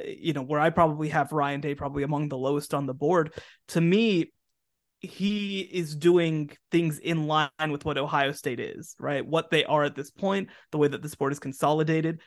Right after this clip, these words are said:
Some people will disagree with me. They're pro-, you know, I, I, I'll admit, you know, a lot of them have very good points and, and they might be right on this, but that's just how I look at it.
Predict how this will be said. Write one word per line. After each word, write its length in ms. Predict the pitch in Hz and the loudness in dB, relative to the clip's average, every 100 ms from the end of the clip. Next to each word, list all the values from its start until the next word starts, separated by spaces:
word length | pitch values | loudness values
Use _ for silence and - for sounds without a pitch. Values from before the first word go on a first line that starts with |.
| _ | _
Some 240 | - 175 175 | 0 2 4
people 200 | 175 165 | 2 2
will 60 | |
disagree 440 | 156 156 151 151 165 | 0 0 -2 2 2
with 140 | 170 | 2
me. 220 | 185 185 - | -2 -4 2
They're 140 | 175 170 | 2 6
pro-, 220 | 214 - | 4 4
you 140 | 190 | 2
know, 120 | 170 | 2
I, 80 | 151 | 2
I, 260 | - 151 160 | 0 -2 -2
I'll 220 | 143 160 170 | 0 0 2
admit, 260 | 196 254 | 2 0
you 100 | 123 | -2
know, 220 | 160 143 - _ - | -4 -6 -8 _ -2
a 60 | |
lot 180 | 165 196 | 2 4
of 40 | |
them 240 | 196 196 196 | 4 2 0
have 160 | 185 185 | -2 0
very 300 | 160 196 208 | 2 4 6
good 180 | 190 - | 4 2
points 400 | 220 254 - - | 0 0 -4 -8
and, 180 | 156 151 | -6 -4
and 100 | 156 | -2
they 80 | 170 | 2
might 220 | 180 - | 2 0
be 100 | 175 | -2
right 300 | 147 175 196 | 0 2 2
on 120 | 147 | 0
this, 160 | 143 143 - - - | -2 -8 -16 -10 -2
but 80 | |
that's 240 | 156 165 - | 4 4 2
just 160 | 160 | -4
how 180 | - 151 | 0 4
I 120 | 147 | 4
look 260 | 143 139 147 | 2 -4 -6
at 80 | 135 | -6
it. 160 | - | -6